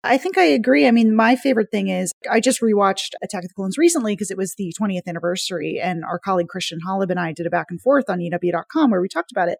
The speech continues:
And to me, the thing that stood out the most to me about Attack of the Clones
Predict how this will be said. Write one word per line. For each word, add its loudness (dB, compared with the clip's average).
And 6
to 4
me, 4
the 2
thing -4
that 2
stood 4
out 4
the 2
most 2
to 0
me -2
about 2
Attack -10
of -16
the -6
Clones 2